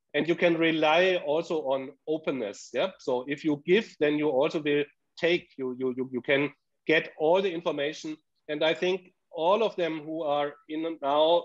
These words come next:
be it Tom or Bello or Sarah or Kim, have experienced that if you just shout out in the internet, um, "Can someone help me, please, with this," in, in brackets, "stupid,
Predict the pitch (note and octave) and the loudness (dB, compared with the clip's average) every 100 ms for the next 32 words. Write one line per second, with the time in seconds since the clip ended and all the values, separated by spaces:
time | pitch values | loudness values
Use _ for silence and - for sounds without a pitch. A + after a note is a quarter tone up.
0 | C#3 D3 D3 - F3+ F3 F3+ D3+ C#3 D#3 | -4 -6 -6 -2 0 0 2 2 2 0
1 | F3 E3+ E3 C3+ C3+ C#3+ D#3 E3 C#3 C#3 | 0 0 0 -4 -4 -2 0 0 -2 -4
2 | E3+ F3 C3 _ _ - D#3 D#3+ - F3+ | -4 -6 -8 _ _ -6 -4 -6 0 4
3 | G3+ D#3+ A2+ - C#3+ - _ _ _ E3 | 4 4 0 -2 -2 -2 _ _ _ -6
4 | F#3+ F3 G3 G3+ - D#3+ E3+ A#3 - D3+ | -4 0 -2 0 -4 0 2 0 0 0
5 | F#3+ G3+ F3 F3 E3+ D#3 G#3+ F3+ B2+ - | 0 -2 -8 -6 -4 -2 0 2 0 -2
6 | - - - C3+ C#3 C#3 C3+ _ _ _ | -18 -20 -4 -2 0 -2 -8 _ _ _
7 | _ _ _ - F#3 A3 - E3 F3+ G3+ | _ _ _ -2 -2 -2 -8 -2 2 2
8 | D3 D#3+ A3 A#3+ - F#3 F#3+ F3+ E3+ E3 | 2 2 2 -2 -4 -6 -6 -2 -2 2
9 | F3+ A3 - - _ _ _ _ _ _ | 2 2 -4 -14 _ _ _ _ _ _
10 | D3 C#3+ D3+ C#3+ C#3 D3 D#3 E3 - - | -2 -2 0 -2 2 0 2 0 -2 -14
11 | - - G3+ G#3 G#3+ G3+ | -18 -2 -2 2 0 0